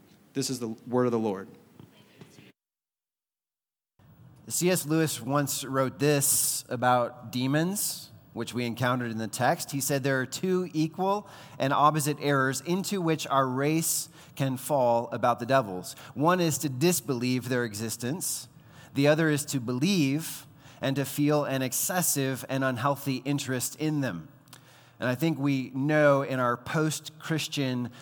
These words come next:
Speaker 2: modern culture where most of us tend to land, where it is not on our radar from day to day, just normal everyday life, thinking about, like, yes, Satan is real and the,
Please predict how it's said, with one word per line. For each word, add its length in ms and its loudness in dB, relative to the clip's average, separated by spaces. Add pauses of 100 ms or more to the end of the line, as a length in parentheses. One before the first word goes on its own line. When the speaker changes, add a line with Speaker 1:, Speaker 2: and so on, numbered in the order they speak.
(100)
Speaker 2:
modern 540 2
culture 460 -4
where 440 -2
most 480 0
of 260 -4
us 340 0
tend 340 -4
to 100 -6
land, 580 -4 (640)
where 160 -2
it 160 0
is 180 -2
not 400 2
on 360 -2
our 260 2
radar 580 2
from 240 -4
day 240 0
to 160 -6
day, 300 -2
just 280 -8
normal 460 -2
everyday 540 0
life, 600 -2 (380)
thinking 480 0
about, 500 4
like, 200 0
yes, 260 2
Satan 600 0
is 220 -6
real 440 -2
and 180 -4
the, 220 -4